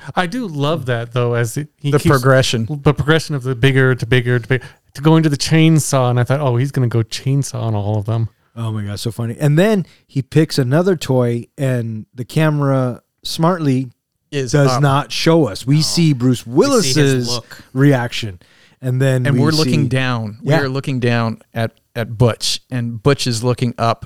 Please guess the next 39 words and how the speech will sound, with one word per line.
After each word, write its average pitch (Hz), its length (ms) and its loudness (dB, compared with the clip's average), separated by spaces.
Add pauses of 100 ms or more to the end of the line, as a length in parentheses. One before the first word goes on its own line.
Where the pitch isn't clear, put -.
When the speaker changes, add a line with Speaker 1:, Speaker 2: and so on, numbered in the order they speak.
(160)
Speaker 2:
and 117 200 -2
he 120 160 0
has 104 220 0
stopped, - 540 -4
just 147 300 -2
like 131 360 -2
he 120 200 -8
did 110 500 -2
with 117 420 -2
the 113 120 -4
machine 120 420 0
gun 113 220 0
on 107 120 -4
the 107 80 -6
counter. 104 460 -4 (400)
Speaker 3:
And 95 260 -14
we 107 120 -8
find 151 320 0
out 185 320 0 (120)
it's - 200 -12
a 135 40 -2
katana. 98 580 -8 (280)
Speaker 4:
I 139 60 -2
think 135 180 2
he 131 80 0
picked 117 220 -6
the 113 60 -8
best 104 240 -10
one. 104 180 -6 (200)
Speaker 3:
<laughs> - 200 -16
So - 160 2
he 196 220 2
picks - 260 0
the 285 140 -4
katana. 143 520 2 (420)
He 147 200 4
goes 170 300 4
downstairs, 147 840 2
uh, 120 580 -2